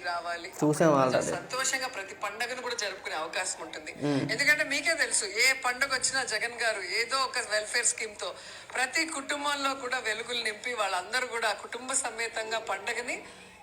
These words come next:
Speaker 1: అంగరంగ వైభవంగా జరుపుకునే అవకాశం
Speaker 2: చెప్పు
Speaker 1: కల్పించారు.
Speaker 2: తెగిపోద్ది నువ్వు
Speaker 1: ఈరోజు
Speaker 2: ఇలాంటి
Speaker 1: ముస్లిమ్స్
Speaker 2: మాటలు, అతి మాటలు ఇంకోసారి మాట్లాడావంటే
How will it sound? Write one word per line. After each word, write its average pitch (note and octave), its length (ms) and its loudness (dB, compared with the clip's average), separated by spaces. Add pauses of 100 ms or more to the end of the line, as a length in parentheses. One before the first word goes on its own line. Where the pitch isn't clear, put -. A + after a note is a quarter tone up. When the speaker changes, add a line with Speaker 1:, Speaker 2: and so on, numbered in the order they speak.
(140)
Speaker 1:
అంగరంగ C#4 460 -2 (120)
వైభవంగా B3 420 -4
జరుపుకునే A3+ 460 -6
అవకాశం G#3 320 2
Speaker 2:
చెప్పు F3+ 260 2
Speaker 1:
కల్పించారు. F3 80 4
Speaker 2:
తెగిపోద్ది D#3+ 520 8
నువ్వు D#3 160 8
Speaker 1:
ఈరోజు D3 160 8
Speaker 2:
ఇలాంటి D3 200 8
Speaker 1:
ముస్లిమ్స్ C#3+ 360 4
Speaker 2:
మాటలు, D3+ 160 12
అతి C#3+ 80 2
మాటలు D#3+ 280 8
ఇంకోసారి D3 400 4
మాట్లాడావంటే C#3 600 0